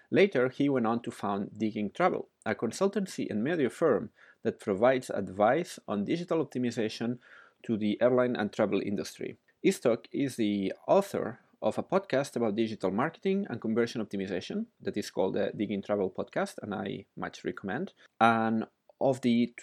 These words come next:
two thousand and twenty Airline Digital Optimization Yearbook. This is a report which is over a hundred pages long that covers the best practices of dozens of airlines from around the world in the field of conversion optimization.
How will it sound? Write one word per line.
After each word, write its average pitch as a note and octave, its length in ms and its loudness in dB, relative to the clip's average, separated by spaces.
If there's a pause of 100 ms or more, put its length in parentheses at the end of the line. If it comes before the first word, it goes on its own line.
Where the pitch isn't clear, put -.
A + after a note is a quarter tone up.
two F3+ 160 2
thousand F3 360 0
and B2+ 120 -2
twenty D3 540 -2
Airline F3+ 480 0
Digital C#3+ 560 0
Optimization B2 720 -2
Yearbook. C3+ 580 -4 (300)
This E3 220 -6
is G#3 60 2
a G3+ 60 4
report A#2+ 600 4 (100)
which A2 180 -2
is A#2+ 160 0
over G#2+ 220 2
a - 140 0
hundred G3+ 340 0
pages B2+ 360 -2
long A#2+ 400 2 (300)
that A2+ 160 -2
covers G3+ 340 4
the C3+ 60 2
best F3+ 300 0
practices B2 600 -2
of G#2 240 -8
dozens D#3 480 2
of - 160 -6
airlines G2+ 440 2
from G#2 160 -2
around G2 280 4
the G#2+ 80 2
world D#3+ 380 2 (320)
in A2+ 140 0
the A2+ 80 2
field A2 260 2
of A2 160 2
conversion G2+ 500 0
optimization. F#2+ 720 -4